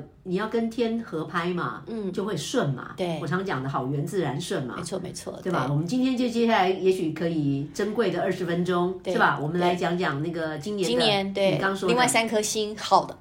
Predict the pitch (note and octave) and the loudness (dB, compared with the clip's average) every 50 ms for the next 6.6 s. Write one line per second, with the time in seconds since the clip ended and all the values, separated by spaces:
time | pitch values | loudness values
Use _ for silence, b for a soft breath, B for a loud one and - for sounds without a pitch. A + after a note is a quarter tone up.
0 | - - D4 D4 C#4 C#4 C#4 - A4 E4 B3+ F#3 C4 C4+ C4+ A#3 F3 D#3+ D3+ D3+ | -4 0 4 4 4 4 4 4 4 4 4 4 4 4 4 4 2 2 0 0
1 | D#3 E3+ F3+ F3 - - B B B B B B B - A#3+ A#3+ B3 B3 G#3+ F#3+ | 2 2 2 2 0 -2 B B B B B B B 4 4 6 6 6 4 6
2 | A3 G#3+ G#3+ G#3 F3 D#3+ C#3+ D#3 E3+ E3+ F3 F3 F3+ - - C4+ C#4 C#4 C4+ D4 | 4 4 2 2 0 -4 -4 -4 -2 -2 0 -2 -2 -2 0 0 0 0 0 0
3 | C#4+ C#4+ C#4+ C#4+ C#4+ C#4+ C#4+ C4+ - A#3 G#3 G3+ G#3+ A3 A3 A3 A3 A3 A3 A3 | 0 0 -2 -2 -4 -8 -8 -6 -2 -2 -2 -2 -2 -2 0 0 0 0 -2 -4
4 | A3 A#3 - - - D#3+ F3+ G3+ G#3 G3+ F#3+ - - E3 - - G3+ F#3+ F#3 - | -6 -10 -12 -8 -6 -6 -6 -6 -6 -8 -8 -8 -10 -8 -6 -4 -4 -4 -4 -4
5 | G#3+ G3+ G3+ - - - - - - - - - - - - F3+ E3+ - - - | -4 -6 -6 -6 -12 -20 -20 -20 -20 -20 -20 -20 -12 -4 0 0 0 0 0 -2
6 | G3 G3 G3 F3+ F3 F#3+ F3+ F3+ F#3+ F#3 F#3 | -2 0 0 2 2 0 2 2 2 0 0